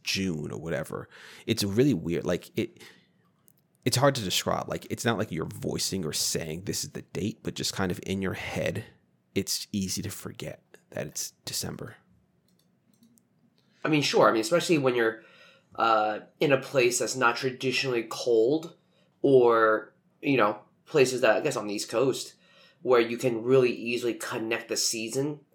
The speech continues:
Speaker 2: to the precipitation or the drop in temperature. If you're in
Speaker 1: Yeah.
Speaker 2: a place that's, like, really warm, it's like, it, it can be a, a, not, it can be a little jarring, I'd say,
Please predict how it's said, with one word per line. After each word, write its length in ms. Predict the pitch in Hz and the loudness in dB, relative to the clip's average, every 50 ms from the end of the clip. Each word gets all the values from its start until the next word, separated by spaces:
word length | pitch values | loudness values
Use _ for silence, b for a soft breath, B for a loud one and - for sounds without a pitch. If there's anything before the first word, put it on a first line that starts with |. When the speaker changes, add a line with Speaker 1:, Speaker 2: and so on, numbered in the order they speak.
| - | -8
Speaker 2:
to 140 | - 131 123 | -4 -2 -2
the 80 | 107 104 | -2 -2
precipitation 920 | - 120 110 - - - - - - 202 220 202 - - 190 180 180 170 | -4 -8 -8 -8 -8 -10 -8 -4 0 2 2 2 4 4 4 4 6 6
or 60 | 151 123 | 4 2
the 60 | 110 | 2
drop 220 | 107 113 107 101 | 2 2 0 0
in 80 | 104 95 | 0 -4
temperature. 640 | 127 143 151 147 139 - 135 135 127 127 127 - b b b b b b b b b b b b _ _ _ _ _ _ _ _ _ | -4 -4 -4 -4 -4 -2 0 0 0 0 -2 -6 b b b b b b b b b b b b _ _ _ _ _ _ _ _ _
If 140 | - 131 131 | 0 2 4
you're 100 | 156 202 | 6 6
in 80 | 214 165 | 6 6
Speaker 1:
Yeah. 60 | 117 | 6
Speaker 2:
a 40 | 107 | 6
place 180 | 131 127 123 | 4 4 4
that's, 120 | 123 101 - | 4 0 -2
like, 140 | 98 - 101 | -2 -4 -2
really 200 | 117 127 123 107 | 0 2 2 2
warm, 520 | 90 95 92 98 117 127 107 98 95 92 - _ _ _ _ _ _ _ _ _ _ _ _ _ _ _ _ _ _ _ - | 0 0 0 2 4 4 2 2 -2 -8 -14 _ _ _ _ _ _ _ _ _ _ _ _ _ _ _ _ _ _ _ -14
it's 120 | - - 123 | -8 -4 -4
like, 100 | 110 95 | -2 0
it, 180 | 113 123 - | 0 0 2
it 100 | 127 131 | 0 0
can 200 | 123 123 160 196 | 2 2 2 4
be 100 | 180 170 | 6 6
a, 220 | 135 110 101 90 - - - | 6 6 6 2 -4 -6 -4
a, 120 | 123 117 | -2 -2
not, 220 | 110 113 - 80 80 - - _ _ _ _ - | -2 -2 -4 -6 -8 -10 -12 _ _ _ _ -12
it 220 | - - - - - | -12 -10 -8 -8 -6
can 100 | - 214 | -2 2
be 60 | 202 | 2
a 40 | 139 | 2
little 160 | 98 90 92 | 2 0 -2
jarring, 480 | - - 101 95 107 139 160 143 95 78 | -2 -2 0 0 2 2 0 0 -2 -2
I'd 180 | 76 80 - | -6 -6 -6
say, 320 | - - 76 73 - - | -6 -8 -6 -8 -8 -12